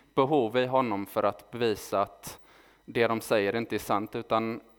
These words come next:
som sagt, det är bara Jesus som, som är viktigt för honom, verkar det som. Och jag, och det här ger mig hopp i alla fall av att det går att bli. För nu när jag ser på mitt eget liv, alltså om det skulle hända mig idag så skulle jag,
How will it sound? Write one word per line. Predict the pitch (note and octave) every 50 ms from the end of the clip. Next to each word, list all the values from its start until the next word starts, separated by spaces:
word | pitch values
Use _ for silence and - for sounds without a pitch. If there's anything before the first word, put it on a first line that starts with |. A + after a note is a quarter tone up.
| _ _ _ _ _ _ _ _
som | - - C3 B2
sagt, | - C3 A2 - - - - - - - - _ _ _ _ _ _
det | -
är | B2
bara | B2 C3+ C3+ C3+ A#2+
Jesus | A#2+ B2+ C3 B2+ B2 - - G#2+ G2 -
som, | - - - A2+ G#2 G#2 G#2+ A2 - - - - -
som | - - A#2+ A#2
är | A2+ A2+ A2 A2 G#2+ A2
viktigt | G#2+ - A2+ B2+ B2 - - - G2 -
för | - - A2+
honom, | B2 B2+ A2 G2+ G2+
verkar | A2 A#2+ A2+ - - F2
det | F2+ F2
som. | - - F2+ F2+ - _ - - - _ - _ _ _ - - _ _ _ _ _ _ _ _ _ _ _ _ _ _ _ _ _ _ _ _ _ _ _ _ -
Och | B2
jag, | B2 B2 -
och | - C3
det | C3+ C3
här | D3 C#3+ C3
ger | B2+ C3 C#3
mig | D3+ D#3+ C#3+ A2 A2+
hopp | B2 D#3 D#3 - - -
i | C#3
alla | C3 C3 A#2+
fall | - - B2 A2 A2
av | A2 G#2+
att | A2 A2 -
det | -
går | A#2 A#2+ - C3 B2+ A#2 A2 A2+
att | A#2+ A#2 - -
bli. | - D#3 D3+ C3+ G#2 F#2+ F#2+ G2 - - - _ _ _ _ _ _ _ _ _ _ _ _ _ _ _ _ _ _ _ _ _ _ _ _ _ _ _ _ _ _ _ _ _ _
För | - C3+
nu | C3 C3 B2+ A#2+
när | A#2 B2 B2+
jag | C3
ser | - D3+ C3+
på | - C3
mitt | B2 B2 A#2+ -
eget | C3 A#2 G#2 G#2
liv, | A#2+ B2 A#2 G2 F#2 -
alltså | A2 - C3+
om | B2
det | B2 B2+
skulle | - - B2+ A#2+
hända | C3 C#3 C3 B2
mig | A#2 A#2 A2+ A2
idag | A2 A2+ G2+ F#2 G2
så | - - A#2
skulle | - - C3+ B2
jag, | A#2+ G#2+ G#2+ G2+ G2+ G#2+